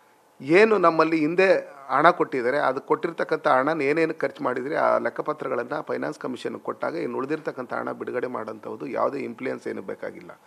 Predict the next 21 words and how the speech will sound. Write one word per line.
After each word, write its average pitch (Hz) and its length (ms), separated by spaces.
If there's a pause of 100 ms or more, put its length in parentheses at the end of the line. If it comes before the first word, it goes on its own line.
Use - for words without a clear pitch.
(400)
ನೆನ್ನೆನೂ 196 400
ನಮ್ಮ 170 240 (720)
ಹಣಕಾಸು 170 440
ಸಚಿವರಾದಂಥ 139 520
ನಿರ್ಮಲಾ 143 440
ಸೀತಾರಾಮನ್ 120 500
ಅವ್ರು 113 160
ಮಾತಾಡುವಾಗ 120 500 (480)
ಅದು 107 180
ಕೇರಳ 139 280
ಇರ್ಬೋದು, 143 500
ತಮಿಳ್ನಾಡು 135 480
ಇರ್ಬೋದು, 135 420
ಕರ್ನಾಟಕ 131 460
ಇರ್ಬೋದು, 135 380 (380)
ಬಿ 135 100
ಜೆ 160 120
ಪಿ 160 140
ಸರ್ಕಾರ 151 360
ಇರ್ಬೋದು 156 480
ಅಥವಾ 175 240